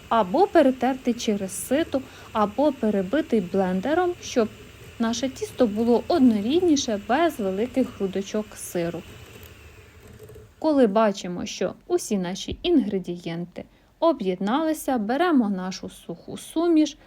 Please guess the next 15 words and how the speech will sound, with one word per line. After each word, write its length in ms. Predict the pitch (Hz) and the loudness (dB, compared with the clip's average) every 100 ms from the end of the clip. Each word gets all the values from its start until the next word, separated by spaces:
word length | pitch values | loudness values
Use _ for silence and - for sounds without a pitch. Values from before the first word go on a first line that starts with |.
| - - - | -20 -20 -8
додаємо 840 | 214 339 294 247 196 185 175 170 170 - | -2 2 4 2 2 -2 -4 -8 -12 -14
до 300 | 202 190 233 | -6 2 4
неї 480 | 214 190 180 175 - _ | 4 2 -4 -8 -12 _
яєчну 840 | 254 262 214 175 226 311 - 359 | 0 4 2 2 -2 -2 -2 -2
суміш 600 | - - 339 311 311 - _ _ _ _ _ _ _ _ _ - | 0 4 6 6 4 -2 _ _ _ _ _ _ _ _ _ -6
і 100 | 262 | -2
перемішуємо 1160 | 254 247 214 190 196 330 - 294 285 269 247 - | 2 4 2 2 0 0 0 2 4 4 2 -2
в 180 | 214 226 | -8 -4
однорідне 840 | - 285 202 196 185 202 233 208 202 - | 0 2 2 0 0 2 4 2 0 -6
тісто. 460 | 185 180 - 185 - _ _ - - - - _ - | -10 -10 -10 -12 -12 _ _ -20 -20 -20 -20 _ -2
Робимо 480 | 262 330 254 208 202 | 4 4 4 2 0
це 280 | - 190 - | -2 -4 -2
за 180 | 247 294 | 2 4
допомогою 840 | 220 214 202 190 180 180 196 196 | 4 2 -2 -2 -4 -4 -4 -2
лопатки. 760 | 202 226 226 349 381 - 339 | -2 -2 2 4 4 2 -2